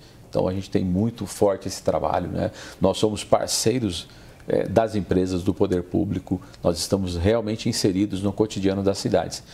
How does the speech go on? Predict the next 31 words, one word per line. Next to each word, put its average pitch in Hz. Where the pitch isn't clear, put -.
E 147
Piracicaba 147
foi -
assim, 120
né? 107
Começou, 104
é, 82
com 104
o 98
trabalho 92
desde 123
os -
primórdios 101
lá, 104
nem 117
tinha 131
uma 120
unidade 101
do -
senac, -
ela 104
usava 92
espaço -
de 87
terceiros 92
no 104
início, 90
depois 117
ela 107
foi 107
pro, 98